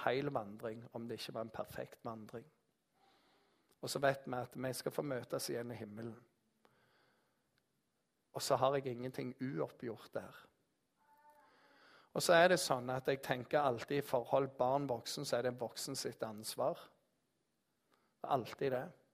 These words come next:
Barn kan bære med seg skyld. Og vi kan tenke, «Jeg kunne gjort det, jeg burde ha gjort det», og alt slags sånn. Men det er alltid den voksne som bærer ansvaret.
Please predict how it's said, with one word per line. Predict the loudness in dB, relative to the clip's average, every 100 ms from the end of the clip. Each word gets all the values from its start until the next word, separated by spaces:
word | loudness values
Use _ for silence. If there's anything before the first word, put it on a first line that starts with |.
| _ _ _
Barn | 4 4 4
kan | 2 2
bære | 0 0
med | -2 -2
seg | -4 -6
skyld. | -4 -4 -6
Og | -10 -20 _ -20 -20 -20 -8 -4
vi |
kan | -2 -2
tenke, | -2 -2 0
«Jeg | 2 0 -2
kunne | -4 -4 -2
gjort | -2 -2 -2
det, | -4
jeg | 0
burde | -2 -2 -2
ha | -2
gjort | -4 -4
det», | -2
og |
alt | -2
slags | -4 -6 -4
sånn. | -6 -6
Men | -2
det | 4
er | 4
alltid | 2 -4 -4
den | -4
voksne | -6 -6 -6 -6
som | -4
bærer | -4 -4 -6
ansvaret. | -8 -8 -6 -6 -8 -14